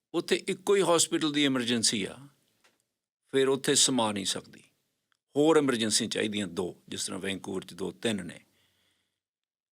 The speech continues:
ਔਰ ਸਭ ਤੋਂ ਵੱਡੀ ਗੱਲ ਇਹ ਆ ਕਿ ਸਾਨੂੰ ਵੀ ਥੋੜ੍ਹਾ ਜਿਹਾ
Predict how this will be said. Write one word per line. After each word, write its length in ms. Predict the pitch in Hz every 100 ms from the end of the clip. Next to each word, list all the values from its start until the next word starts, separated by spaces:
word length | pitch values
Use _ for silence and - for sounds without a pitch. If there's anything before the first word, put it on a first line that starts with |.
| _ _ _
ਔਰ 600 | - 107 110 104 107 104
ਸਭ 200 | 98 -
ਤੋਂ 140 | - 139
ਵੱਡੀ 260 | 120 120
ਗੱਲ 200 | 117 110
ਇਹ 200 | 113 135
ਆ 200 | 139 131 - _ _ _ _
ਕਿ 80 | 110
ਸਾਨੂੰ 440 | - 123 131 165
ਵੀ 460 | 156 147 139 123 120
ਥੋੜ੍ਹਾ 260 | - 110 107
ਜਿਹਾ 420 | 101 101 95 87